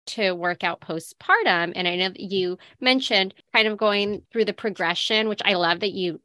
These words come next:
mentioned just that progressive stage of the example of a plank. But what are some other easy moves so that we're not having this crazy expectation that we need to be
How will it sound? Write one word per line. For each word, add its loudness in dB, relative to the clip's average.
mentioned -4
just -8
that 0
progressive -2
stage -4
of 0
the -4
example -6
of -4
a -4
plank. -8
But -8
what 0
are -2
some -6
other -2
easy -6
moves -4
so -4
that -4
we're -4
not -2
having -6
this -8
crazy -4
expectation -6
that -6
we -6
need -8
to -8
be -8